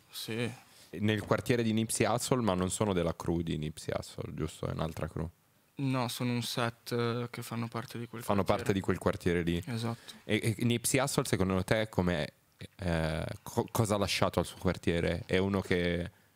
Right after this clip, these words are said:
Speaker 1: È un grande.
Speaker 2: è riuscito a,
Speaker 1: È una
Speaker 2: a
Speaker 1: leggenda.
Speaker 2: ispirare le persone?
Speaker 1: Cento per cento. Nipsey Hussle è una leggenda, ma anche solo il suo nome lo dice, capito? Nipsey Hussle.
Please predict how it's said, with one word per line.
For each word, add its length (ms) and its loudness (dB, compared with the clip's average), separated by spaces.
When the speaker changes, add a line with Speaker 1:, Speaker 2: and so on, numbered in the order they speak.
Speaker 1:
È 100 -6
un 100 0
grande. 520 -4
Speaker 2:
è 140 0
riuscito 560 2
a, 560 0
Speaker 1:
È 80 -10
una 280 -2
Speaker 2:
a 20 2
Speaker 1:
leggenda. 260 2
Speaker 2:
ispirare 560 2
le 80 2
persone? 640 2
Speaker 1:
Cento 320 -8
per 200 -8
cento. 440 -2
Nipsey 300 0
Hussle 300 2
è 40 2
una 140 2
leggenda, 440 2
ma 100 2
anche 180 0
solo 200 2
il 80 0
suo 160 0
nome 340 0
lo 220 -2
dice, 280 -2
capito? 300 -10
Nipsey 420 -2
Hussle. 420 -2